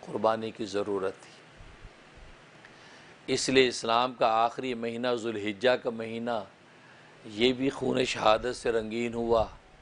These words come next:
चुनांचे अमीरुल मोमिनीन सैयदना उमर इब्न ख़त्ताब रज़ी अल्लाह तआला अन्हु, ये छब्बीस,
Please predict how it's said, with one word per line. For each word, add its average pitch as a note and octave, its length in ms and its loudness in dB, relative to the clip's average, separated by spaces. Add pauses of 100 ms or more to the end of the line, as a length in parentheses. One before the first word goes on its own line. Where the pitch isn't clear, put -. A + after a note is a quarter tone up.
(500)
चुनांचे A#2 440 4
अमीरुल A#2+ 420 -2
मोमिनीन A#2 640 -2 (640)
सैयदना A#2+ 760 2 (560)
उमर A#2+ 220 2
इब्न A#2+ 260 0
ख़त्ताब B2 600 2
रज़ी A#2 280 -6
अल्लाह A#2 500 2
तआला A#2 480 2
अन्हु, A#2+ 200 -6 (1160)
ये A#2 220 4
छब्बीस, B2 560 0